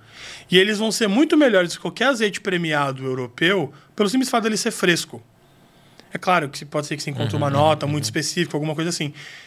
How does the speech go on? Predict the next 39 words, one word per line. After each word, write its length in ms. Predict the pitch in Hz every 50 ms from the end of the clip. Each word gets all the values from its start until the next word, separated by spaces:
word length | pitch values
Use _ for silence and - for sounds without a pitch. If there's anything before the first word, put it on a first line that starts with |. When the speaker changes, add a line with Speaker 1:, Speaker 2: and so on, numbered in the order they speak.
| - _ -
Speaker 1:
que 160 | - - 165
talvez, 460 | 135 175 160 151 165 165 160 147 -
eventualmente, 460 | 185 160 147 160 143 170 160 160 160 156
você 220 | 160 170 - 180
não 100 | 170 165
encontre 360 | 170 175 - 165 160 147 165
no 200 | 160 165 156 156
azeite 300 | 160 156 156 156 151 -
daqui. 340 | 160 165 156 - - 151 147 - - - - -
Mas 140 | 160 156 151
ele 120 | 160 165
é 60 | 175 165
fresco, 400 | - - 156 151 147 139 - 143
é 20 |
uma 80 | 139 135
extração 320 | 135 - 147 - - 143
recente, 540 | 135 151 151 147 - 160 143 135 123 - -
é 20 |
outra 180 | 147 147 160 165
parada. 340 | - 147 127 120 113 110 113 - - - - -
Nenhum 260 | 156 170 190 220 233
azeite 420 | 220 170 185 170 160 147 - -
vai 100 | 147 156
chegar 380 | 143 - - 147 143 147 143 143
no 80 | 143 135
Brasil 360 | 139 139 143 135 131 143 143
com 100 | - 160
extração 520 | 147 143 - 147 143 - - 156 143 143 139
de 580 | 131 135 135 135 131 127 123 123 123 131 - -
um 120 | 156 151
mês. 420 | 143 139 123 113 110 - - - - _ _ - - - - - -
Não 140 | - 151 208
vai. 360 | 214 185 131 123 131 120 110 - _ - - - - - - - - _
Então, 120 | - - 147
você 120 | - -
vai 120 | 139 147 139
perder 220 | 156 165 160 160
esse 140 | 151 156 -
frescor. 500 | - 190 208 196 - - 160 147 127